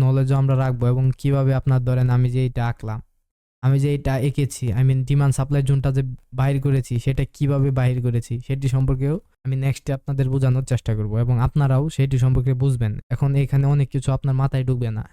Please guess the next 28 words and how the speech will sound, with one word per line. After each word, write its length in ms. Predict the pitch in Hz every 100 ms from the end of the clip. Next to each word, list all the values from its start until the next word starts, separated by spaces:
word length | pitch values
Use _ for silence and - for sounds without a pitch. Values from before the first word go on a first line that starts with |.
| -
সেই 120 | 131 131
ক্ষেত্রে 220 | 139 139 135
আপনারা 220 | 143 135 -
কি 80 | 135
করবেন, 240 | 139 139 123 127 _ -
একটা 140 | 117 120 -
খাতা 220 | 120 143 131
এবং 100 | 131 143
কলম 220 | 147 147
নিয়ে 120 | 143 135
অবশ্যই 300 | 131 - 131 127
বসবেন, 280 | 117 110 120 - _
কারণ 160 | 123 127 -
খাতার 300 | 127 147 135
কলম 200 | 143 143 143
নিয়ে 120 | 143 131
যদি 140 | 123 123
না 60 | 135 139
বসেন, 260 | 123 117 110
আপনি 160 | 120 131 131
এখান 140 | 131 127
থেকে 140 | 135 131
কোনো 140 | 147 131
কিছুই 220 | 127 135 131
বুঝবেন 260 | 135 123 113
না। 60 | 107 117
আপ-, 140 | - _ -
আপনি 140 | 135